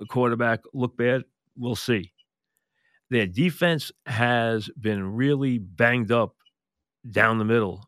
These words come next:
and people have taken advantage of that. And look how many points they've given up the last couple of weeks.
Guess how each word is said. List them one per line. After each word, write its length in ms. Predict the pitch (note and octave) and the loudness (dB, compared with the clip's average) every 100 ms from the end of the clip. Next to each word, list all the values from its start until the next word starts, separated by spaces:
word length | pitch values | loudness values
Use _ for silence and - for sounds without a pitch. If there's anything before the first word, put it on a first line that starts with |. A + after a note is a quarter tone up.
| _ | _
and 180 | G#2 G2 | -8 -2
people 280 | B2 B2 A2 | -2 -2 -2
have 100 | F#2+ | 0
taken 300 | A#2 G#2 G#2+ | 2 2 0
advantage 320 | F#2+ A2 G#2+ | 0 0 -2
of 60 | G#2+ | -2
that. 180 | G2 - | -2 -2
And 100 | A2 | -4
look 160 | C3+ | -2
how 120 | C#3 | -2
many 140 | C#3 A#2+ | -2 -2
points 300 | - B2+ A#2+ | -4 -4 -4
they've 180 | G#2 G#2 | -6 -4
given 240 | A#2+ A2 | -4 -2
up 120 | G#2+ | -4
the 80 | G2 | -6
last 240 | G#2 F#2+ | -6 -6
couple 260 | - A#2+ G#2 | -8 -8 -8
of 60 | F#2+ | -8
weeks. 280 | G2 - | -8 -10